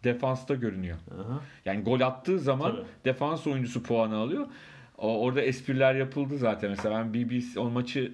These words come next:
Speaker 1: izlemiyoruz. Tabii İngiltere'de o saatteki maçlar, e, yayınlanmıyor. E, B B C'de canlı işte bizim dakika skor tarzı
Speaker 2: Aha, aha.
Speaker 1: programlar var. Orada hani şey esprisi yapıldı. Fantasy futbolda,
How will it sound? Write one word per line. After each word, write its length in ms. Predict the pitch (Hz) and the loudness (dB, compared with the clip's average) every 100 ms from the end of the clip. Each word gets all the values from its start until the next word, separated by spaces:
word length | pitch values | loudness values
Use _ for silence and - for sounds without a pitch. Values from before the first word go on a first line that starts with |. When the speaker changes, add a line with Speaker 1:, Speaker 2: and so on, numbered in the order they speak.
| - | -10
Speaker 1:
izlemiyoruz. 560 | - 110 110 156 143 104 | -6 -4 0 -2 -2 -2
Tabii 140 | 104 | -2
İngiltere'de 460 | 107 113 120 113 113 | -2 -2 -2 0 0
o 140 | 107 | -2
saatteki 520 | 110 117 110 - 110 | -2 0 0 -2 -4
maçlar, 460 | 113 110 - 113 - - _ _ _ _ _ _ _ - - | -2 -2 -2 -4 -4 -16 _ _ _ _ _ _ _ -20 -8
e, 100 | - | -4
yayınlanmıyor. 880 | 101 101 104 110 120 135 131 113 143 254 - _ _ - | -2 0 0 0 0 0 0 -2 -4 -8 -16 _ _ -6
E, 60 | 107 113 117 117 113 113 110 - | -2 0 0 0 -2 -4 -6 -8
B 200 | - 117 | -4 -2
B 120 | 117 123 | 0 0
C'de 300 | 123 120 123 | 0 -2 2
canlı 520 | 117 117 123 127 127 - - - | 2 2 2 -2 -4 -8 -20 -14
işte 400 | - - 113 107 107 104 | -12 -2 -2 -2 -6 -6
bizim 300 | 110 110 123 | -4 -2 0
dakika 340 | 123 123 123 131 | 0 -2 -2 -2
skor 360 | - 139 123 123 - - - | -2 -2 -2 -2 -12 -20 -12
tarzı 420 | 110 113 113 110 110 | -2 2 4 4 -2
Speaker 2:
Aha, 60 | 117 | -2
aha. 20 | 120 | 0
Speaker 1:
programlar 520 | 120 117 127 147 170 | 0 0 0 0 -2
var. 80 | 196 | 0
Orada 400 | 190 151 160 180 180 - | 0 0 0 -2 -4 -8
hani 340 | - 143 143 - | -2 0 -2 0
şey 160 | 143 | 2
esprisi 380 | 139 135 135 127 | 2 0 -4 0
yapıldı. 440 | 139 135 135 127 120 - - - | 0 0 0 0 -2 -6 -20 -2
Fantasy 440 | 135 135 131 127 | 2 2 2 -2
futbolda, 760 | 131 131 - 135 123 135 135 | -2 -6 0 0 4 4 4